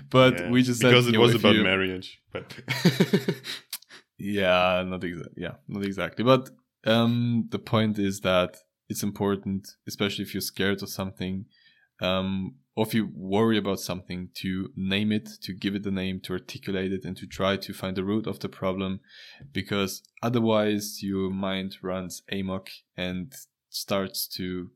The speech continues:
Speaker 1: conjure stuff up that's, again, even more terrifying probably than the thing itself.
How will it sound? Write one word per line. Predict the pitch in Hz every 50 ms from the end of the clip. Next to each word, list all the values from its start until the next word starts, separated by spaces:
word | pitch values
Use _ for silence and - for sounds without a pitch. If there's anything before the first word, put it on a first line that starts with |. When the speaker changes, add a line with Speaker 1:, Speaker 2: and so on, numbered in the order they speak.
| _ -
Speaker 1:
conjure | - - 104 98 98 95 92 92 90 - -
stuff | - - - - 92 - -
up | 95 90 - -
that's, | - 95 - - - - - - - _ _ _ _ _ -
again, | - 95 98 90 87 85 82 - _ _ _ _ _ _ _ _
even | - 107 101 101 101
more | 101 101 98 98 98
terrifying | 98 - - 101 95 90 - - 92 87 87 92 87
probably | - - 95 92 92 92 92 92 92
than | 92 87 87
the | 87
thing | - - - 95 95
itself. | 85 78 - - 90 85 90 92 - -